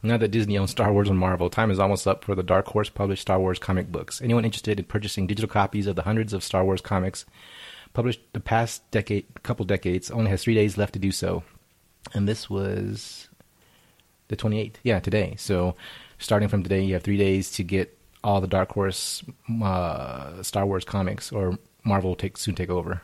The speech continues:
Fortunately, the comic book publisher is offering a fifty percent off deal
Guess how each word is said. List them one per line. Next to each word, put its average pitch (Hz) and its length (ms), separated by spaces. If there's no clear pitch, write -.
Fortunately, 107 540
the 95 80
comic 104 220
book - 200
publisher 101 400
is 90 80
offering 98 320
a 95 40
fifty 104 220
percent 101 280
off 98 200
deal 98 320